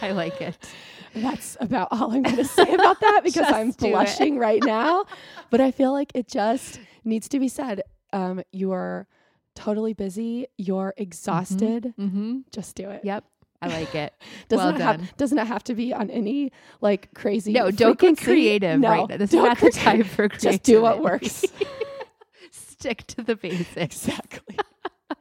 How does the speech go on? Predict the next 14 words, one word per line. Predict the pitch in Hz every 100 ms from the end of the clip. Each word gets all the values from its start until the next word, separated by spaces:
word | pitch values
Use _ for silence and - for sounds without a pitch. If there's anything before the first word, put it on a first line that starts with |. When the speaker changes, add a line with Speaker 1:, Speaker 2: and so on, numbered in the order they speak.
| 339
Speaker 1:
It's | -
maintenance | 240 226 196 185 170
mode. | 180 160 151
Speaker 2:
Exactly. | 160 - 254 196 196
Speaker 1:
There's | 196
nothing | 190 190 208 202
wrong | 180 165
with | 160 156
that. | 156 -
Speaker 2:
Exactly. | 262 214 220 190 - 254 - 262 240 233
Speaker 1:
<clears throat> | 220 190
That's | 190 233 196
so | 165 165
funny. | - - -